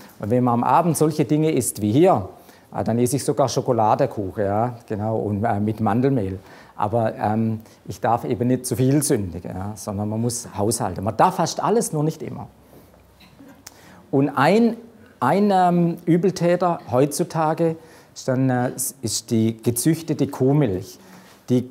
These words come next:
Kuh zur Zeit vom Ferdinand Xaver Meyer,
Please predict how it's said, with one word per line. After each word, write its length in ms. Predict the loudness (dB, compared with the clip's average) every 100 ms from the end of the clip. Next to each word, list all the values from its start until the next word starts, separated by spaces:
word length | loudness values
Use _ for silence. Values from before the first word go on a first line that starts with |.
| -12
Kuh 440 | -2 0 2 0 -4 -20 -20 _
zur 280 | -2 0 0
Zeit 340 | 2 4 2 0
vom 280 | -2 0
Ferdinand 520 | 2 2 4 2 0 0
Xaver 360 | 2 2 2
Meyer, 460 | 2 4 4 2